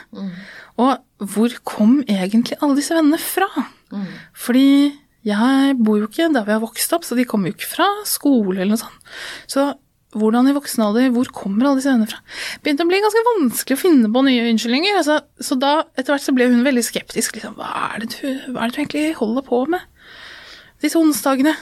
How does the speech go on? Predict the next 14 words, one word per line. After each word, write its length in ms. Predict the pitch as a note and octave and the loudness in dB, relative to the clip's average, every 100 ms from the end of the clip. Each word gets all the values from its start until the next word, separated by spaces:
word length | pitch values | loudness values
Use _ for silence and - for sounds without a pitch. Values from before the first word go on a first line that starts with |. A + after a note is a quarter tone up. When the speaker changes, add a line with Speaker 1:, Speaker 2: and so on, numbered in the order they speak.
| - - | -8 -2
Speaker 2:
og 320 | B3+ B3+ C4 | 2 4 4
lørdagene 520 | C4 B3+ G#3 G#3 A3+ B3 - | 4 2 2 2 2 0 -2
og 120 | A#3+ | 0
sånn, 160 | B3+ A#3 - _ - | 0 0 -8 _ -2
og 160 | B3 | 0
andre 260 | C#4 B3 G#3 | 4 2 2
dager. 340 | G#3+ G#3+ A#3+ - - - - - - | -2 -2 -2 -6 -20 -20 -20 -20 -4
Hvor 120 | A3+ | 0
er 260 | A#3 F#3+ G3 | 0 0 0
du 80 | C4+ | 0
hen? 220 | A4+ C4+ _ - | -2 -8 _ -6
Og, 1400 | A#3+ B3+ B3+ B3+ B3+ C4 B3+ - - - - - - - | 0 4 4 4 4 2 -2 -8 -20 -18 -16 -18 -8 -4
og 40 | B3+ | -2
så, 300 | - - | -4 -2